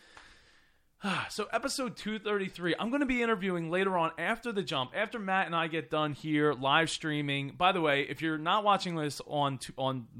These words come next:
Tu-, I almost said Tuesday. If you're not watching this on Monday, uh, it's, i-, if you wanna start watching this li-, on the Facebook Live,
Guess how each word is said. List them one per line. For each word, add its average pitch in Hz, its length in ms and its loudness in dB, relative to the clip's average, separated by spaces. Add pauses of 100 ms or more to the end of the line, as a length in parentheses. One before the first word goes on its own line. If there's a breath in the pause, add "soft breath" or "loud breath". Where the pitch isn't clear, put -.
(320)
Tu-, 127 220 -6
I 113 60 -2
almost 143 200 -6
said 131 140 -6
Tuesday. 113 360 -4 (240 loud breath)
If - 60 -18
you're 170 100 -6
not 247 180 6
watching 240 280 6
this 185 160 -4
on 165 240 0
Monday, 127 600 0 (340 loud breath)
uh, 120 380 4 (120)
it's, - 420 -6
i-, 127 200 -8
if 139 140 -8
you 156 100 -4
wanna 220 240 2
start 170 240 2
watching 131 320 2
this 113 180 -8
li-, 117 140 -10
on 117 260 -4
the 117 60 -8
Facebook 123 400 -6
Live, 95 300 0